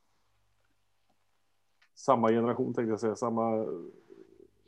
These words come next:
Ja, men då, han spelar, vilka spelar han med mest? Chatto spelar han med lite grann. Eh, spelar med... Josef, spelar väl med Friberg också.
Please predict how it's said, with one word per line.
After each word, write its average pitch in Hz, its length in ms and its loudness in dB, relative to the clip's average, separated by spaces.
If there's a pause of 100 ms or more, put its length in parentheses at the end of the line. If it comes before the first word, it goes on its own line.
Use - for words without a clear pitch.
(580)
Ja, 131 100 -8
men 131 100 2
då, 143 260 2
han 143 160 -4
spelar, 131 240 -4
vilka 143 200 -6
spelar 156 440 -4
han 202 120 -4
med 143 120 -4
mest? - 420 -10
Chatto 151 320 -4
spelar 180 280 -2
han 156 100 -6
med 147 120 -4
lite 143 160 -8
grann. 139 340 -2
Eh, 135 440 -8
spelar 131 200 -6
med... 123 640 -6 (2000)
Josef, 127 500 0
spelar - 380 0
väl 139 120 2
med 135 160 0
Friberg 123 380 0
också. 123 360 -2